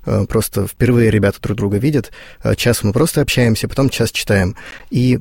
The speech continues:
после этих встреч ребятам всегда не хочется расходиться, потому что у них есть вот эта внутренняя какая-то тоска по христианскому общению,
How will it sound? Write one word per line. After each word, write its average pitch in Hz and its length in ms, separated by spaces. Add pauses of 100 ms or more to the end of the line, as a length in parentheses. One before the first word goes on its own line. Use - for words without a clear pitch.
(140)
после 113 400
этих 104 200
встреч - 380
ребятам 117 320
всегда 117 200
не 117 80
хочется - 340
расходиться, 104 600 (340)
потому 123 280
что - 160
у 110 40
них 117 180
есть 120 180
вот - 80
эта 113 100
внутренняя 117 400
какая-то 107 320
тоска 123 360
по 113 160
христианскому 107 600
общению, 92 440